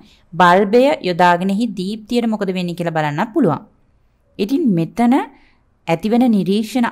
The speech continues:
අනුව තඹ කම්බිය සම්බන්ධ කිරීමේදී බල්බේ දීප්තිමත්ව දැල්වෙනවා වගේම ඇමීටරේ පාඨාංක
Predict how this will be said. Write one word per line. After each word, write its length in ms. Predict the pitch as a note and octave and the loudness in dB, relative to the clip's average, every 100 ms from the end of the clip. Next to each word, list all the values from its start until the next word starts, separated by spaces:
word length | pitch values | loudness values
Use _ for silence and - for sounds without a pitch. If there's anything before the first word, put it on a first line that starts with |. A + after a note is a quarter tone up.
| F3 | 0
අනුව 220 | F3+ D3+ F3+ A#3 - | 0 -2 -4 -6 -6
තඹ 200 | F#3+ F3 G3+ | -4 -4 -4
කම්බිය 340 | A#3 A3+ A#3+ | -2 -2 -4
සම්බන්ධ 460 | A#3+ G3 F#3+ F#3+ F#3+ | -4 -4 -4 -4 -6
කිරීමේදී 640 | G3+ F#3 F3+ F3 E3+ G3 G3+ | -6 -6 -6 -6 -6 -6 -2
බල්බේ 380 | F3 E3 E3+ F#3+ E3 | -2 -2 -4 -4 -6
දීප්තිමත්ව 640 | E3+ E3+ - F3 E3+ - D#3+ | -8 -10 -8 -6 -6 -8 -6
දැල්වෙනවා 440 | D#3+ D3+ D#3+ D#3+ D3+ | -4 -4 -4 -4 -6
වගේම 340 | D3 D3+ D#3+ C4 - - _ E3 | -8 -8 -6 -8 -10 -20 _ -2
ඇමීටරේ 460 | F3 A3 A3+ B3+ B3 G#3 | 0 0 -2 -4 -2 0
පාඨාංක 500 | E3+ D#3+ D3+ D#3 | 0 0 -2 -4